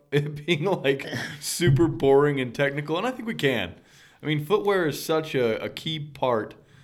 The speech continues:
of really any outdoor adventure,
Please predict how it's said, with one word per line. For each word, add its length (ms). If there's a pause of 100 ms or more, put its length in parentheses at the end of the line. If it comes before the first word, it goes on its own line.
(220)
of 600 (140)
really 260
any 280
outdoor 460
adventure, 760